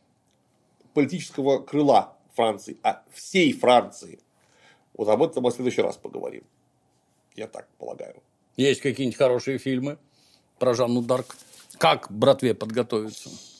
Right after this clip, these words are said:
Speaker 1: Ну, фильм про Жанну д'Арк я знаю ровно один хороший. Это какого? Тысяча девятьсот сорок шестого или сорок четвертого? В общем, тех вот сороковых годов. Очень хороший.
Speaker 2: Вражеский?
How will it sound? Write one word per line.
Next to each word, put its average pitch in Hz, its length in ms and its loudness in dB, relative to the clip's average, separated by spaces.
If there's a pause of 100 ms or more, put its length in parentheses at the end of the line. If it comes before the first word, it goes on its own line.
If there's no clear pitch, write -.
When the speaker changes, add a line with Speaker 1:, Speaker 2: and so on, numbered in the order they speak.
Speaker 1:
Ну, 165 120 -4
фильм 285 400 0
про 196 160 4
Жанну 202 280 4
д'Арк 214 260 4
я 170 100 2
знаю 190 220 4
ровно 185 240 6
один 135 200 -2
хороший. 110 480 -4
Это 107 160 -8
какого? 131 460 0
Тысяча 147 220 -8
девятьсот 156 320 -6
сорок 170 200 -2
шестого 175 380 0
или 143 60 2
сорок 131 260 -2
четвертого? 127 880 0 (400)
В 147 120 -8
общем, 135 300 -8
тех 135 260 -2
вот - 140 -8
сороковых 123 400 -2
годов. 113 260 -6 (1080)
Очень 156 420 6
хороший. - 460 -2
Speaker 2:
Вражеский? 135 600 -2